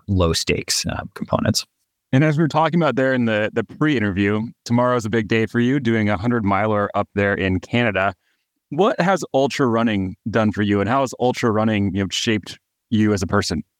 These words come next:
Speaker 1: Yeah, it's a great question. I mean, I find that the pursuit of understanding yourself that comes from,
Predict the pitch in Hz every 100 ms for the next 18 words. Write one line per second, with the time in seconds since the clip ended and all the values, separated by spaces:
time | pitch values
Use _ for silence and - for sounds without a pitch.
0 | _ _ _ - 113 120 117 98 110 107
1 | 117 101 98 - 95 - 95 87 90 90
2 | 85 - _ _ - 107 107 - 117 107
3 | 104 98 - 92 87 87 92 - _ -
4 | - 98 92 87 87 87 85 - _ _
5 | _ _ 107 - - 120 117 117 _ _
6 | _ - 95 95 87 - - _ _ 113
7 | 107 113 95 - 98 98 104 107 110 -
8 | 113 - - - - 92 92 - 95 90
9 | 90 87